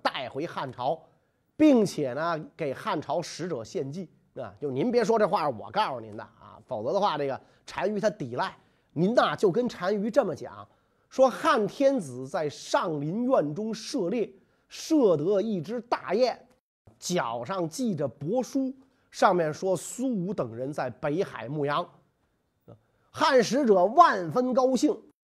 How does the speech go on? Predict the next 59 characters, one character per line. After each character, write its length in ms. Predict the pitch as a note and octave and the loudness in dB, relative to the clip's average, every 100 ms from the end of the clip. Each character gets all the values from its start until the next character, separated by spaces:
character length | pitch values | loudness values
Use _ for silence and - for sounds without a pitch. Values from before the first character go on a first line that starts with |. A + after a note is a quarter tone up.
| _ - | _ -4
就 140 | G3 | -2
按 300 | - B3 G3 | 0 2 4
照 200 | F#3 D#3 | 4 2
常 420 | - - D3 B3+ | 0 -2 -2 -2
惠 340 | A3+ B3 G3 C#3+ | 0 4 4 4
教 420 | - C4+ D4 C#4 | -2 6 8 8
的 100 | A3 | 4
这 200 | F3 D#3+ | 0 -2
番 200 | C3+ D#3+ | -2 -2
话 300 | F3+ G3+ - _ _ | 0 0 0 _ _
去 180 | - D#3 - | -8 -8 -8
责 320 | - D#3+ G3+ | -6 2 4
问 220 | C4 F3 | 4 4
单 260 | A#2+ A#2 C3 | -2 -8 -10
于 180 | A2+ A#2+ _ _ _ | -12 -16 _ _ _
啊， 220 | - A2 G#2+ | -16 -14 -12
你 120 | A#2+ | -8
说 160 | F3+ F#3 | -6 -6
苏 140 | G3 F3+ | -4 -4
武 80 | F#3+ | -6
死 140 | A#2+ | -6
了， 200 | A#2 C#3+ - _ _ | -6 -8 -10 _ _
结 160 | D3+ | -2
果 80 | F3+ | 2
我 40 | C#3+ | 0
们 120 | A2 | -2
大 180 | - C#3+ | -8 -6
汉 180 | D#3+ | -4
天 220 | C#3 F#3+ C#3+ | -2 -4 -4
子 180 | A#2+ | -8
上 320 | B2+ - D#3+ C3+ | -8 -6 -6 -6
林 160 | F3 | -6
苑 160 | F#3 C3+ | -4 -4
中 160 | E3 | -6
设 220 | E3+ F3 E3+ | -4 -2 0
宴， 180 | - - _ _ _ - | -2 -6 _ _ _ -10
设 220 | - A#3 | 2 6
下 40 | |
来 160 | F3+ F#3+ | 6 6
之 140 | G3+ | 6
后， 240 | A#3 F#3+ - | 8 8 6
那 180 | C#3 C#3 | -4 -4
一 80 | D#3+ | -4
看 240 | G3+ D#3+ A2 - | -4 -6 -8 -2
脖 200 | E3 G3+ | 0 2
子 40 | |
上 160 | F3 D3+ | 0 -2
系 160 | G#3+ | -2
着 120 | D3+ | -2
帛 200 | B2 E3 | -2 -4
书， 240 | F#3 G#3+ - _ | -2 -4 -6 _
是 60 | C#3+ | -8
吧？ 160 | A#2 - | -8 -8
打 180 | - | -6
开 140 | E3 A3+ | 0 0
帛 180 | F#3 A#3 | 4 2
书 220 | A#3 C4 | 2 0
一 60 | |
看 240 | A#3 C4+ | 4 2